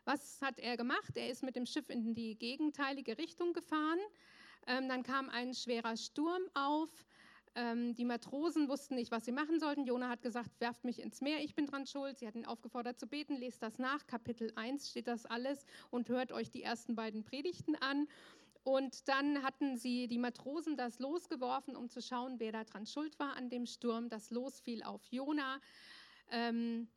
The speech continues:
nach Überlegung und Widerwillen haben sie da sich dann doch entschieden, ihn ins Meer zu werfen. Und dann beruhigte sich der Sturm. Die Matrosen legten Gelübde ab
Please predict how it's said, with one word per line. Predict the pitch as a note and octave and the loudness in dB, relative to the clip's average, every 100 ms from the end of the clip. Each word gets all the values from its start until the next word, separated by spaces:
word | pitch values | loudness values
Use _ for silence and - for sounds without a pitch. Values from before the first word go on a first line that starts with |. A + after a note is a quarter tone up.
| _ - _ _ | _ -20 _ _
nach | - A#3+ B3 - - | -2 0 0 -6 -8
Überlegung | B3 B3 B3 C#4+ C#4+ C#4 C#4 - | 0 2 2 0 0 0 -2 -2
und | A#3+ A3+ - - | -2 -2 -6 -6
Widerwillen | B3 D4 B3 C4 C4 | 0 2 2 0 0
haben | B3 B3 | -2 -2
sie | B3+ | -2
da | A#3+ A#3+ | 0 -2
sich | A#3+ - | -4 -2
dann | A3 | 0
doch | C4+ D4+ | 2 0
entschieden, | - B3+ C#4 B3+ C4 | -2 -2 -2 -2 -2
ihn | B3+ B3+ | 0 -2
ins | - B3 - | 0 0 2
Meer | A#3+ A3+ A3+ | 2 2 0
zu | - G#3 | -2 0
werfen. | B3 D4+ - D#4+ G4+ - - _ _ _ _ _ _ _ _ _ _ _ _ | 2 0 6 6 6 -2 -18 _ _ _ _ _ _ _ _ _ _ _ _
Und | - C#4 C4+ | 0 0 2
dann | B3 C4 C4 - - | 0 0 -4 -10 -6
beruhigte | A#3 A#3 A#3 B3 | 0 0 0 -6
sich | A#3 - | -8 -8
der | A#3 | -8
Sturm. | A3 - F#3 - - - _ _ _ _ _ - - | -8 -8 -8 -8 -14 -20 _ _ _ _ _ -20 -12
Die | A#3+ | -2
Matrosen | A3+ A3+ - C#4 D4+ D4+ D4 D4 - _ _ _ _ _ | 0 0 -2 0 0 2 2 2 -4 _ _ _ _ _
legten | B3 B3 - A#3 | -4 -2 -6 -4
Gelübde | A#3+ C#4+ - D4+ B3+ | -2 -4 -4 -4 -2
ab | A#3 C4 | -4 -6